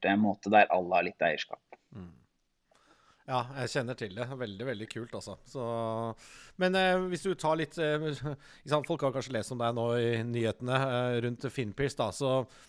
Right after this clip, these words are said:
Speaker 2: hva, hva, hva konkret er det Finpeers er, og hva, hva skal dere gjøre?
Speaker 1: Finpeers, det handler om å, å utvikle et community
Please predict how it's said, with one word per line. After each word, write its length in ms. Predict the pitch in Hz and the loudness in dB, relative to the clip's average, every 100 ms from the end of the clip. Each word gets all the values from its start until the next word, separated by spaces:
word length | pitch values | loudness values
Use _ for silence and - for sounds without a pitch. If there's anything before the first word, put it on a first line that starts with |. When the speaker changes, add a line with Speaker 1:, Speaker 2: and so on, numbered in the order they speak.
| - - | -18 -2
Speaker 2:
hva, 140 | 139 | 0
hva, 220 | 143 139 139 | 2 0 0
hva 140 | 135 | 0
konkret 400 | 151 135 135 131 | -2 -2 -2 -2
er 80 | 110 | -4
det 80 | 117 | -4
Finpeers 400 | 120 95 127 120 | -8 -6 -6 -4
er, 240 | 131 165 | -2 -2
og 80 | 147 | -4
hva, 140 | 131 120 | -6 -4
hva 80 | 113 | -6
skal 160 | - 120 | -6 -6
dere 320 | 123 123 123 123 | -4 -2 -4 -4
gjøre? 240 | 113 127 160 _ _ _ - - - - - - - - - _ _ _ _ - - | -4 -4 -8 _ _ _ -16 -14 -14 -16 -20 -20 -20 -20 -20 _ _ _ _ -20 -10
Speaker 1:
Finpeers, 720 | - 151 147 165 180 180 - - 117 | 4 6 6 8 8 8 4 0 6
det 160 | 127 135 151 | 10 10 8
handler 480 | 123 104 110 113 - | 6 6 6 6 4
om 560 | 117 113 113 117 120 117 - | 4 6 6 4 4 2 0
å, 160 | 117 120 117 110 | 4 6 6 4
å 80 | 120 | 2
utvikle 560 | 113 - 98 - 110 107 | 0 -2 -6 -2 2 2
et 80 | - | 2
community 800 | 117 107 95 95 - 107 113 | 2 2 2 -4 0 6 8